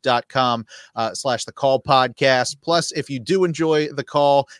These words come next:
and my hockey podcast, What the Puck, we do make reels over on Instagram.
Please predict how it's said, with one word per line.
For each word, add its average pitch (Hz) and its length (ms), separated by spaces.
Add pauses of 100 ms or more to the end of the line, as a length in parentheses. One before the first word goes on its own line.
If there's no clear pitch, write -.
and 127 300
my 113 240
hockey 135 320
podcast, 131 560
What 120 180
the 113 80
Puck, 139 320
we 127 140
do 131 180
make 117 240
reels 143 560
over 123 260
on 110 200
Instagram. 139 640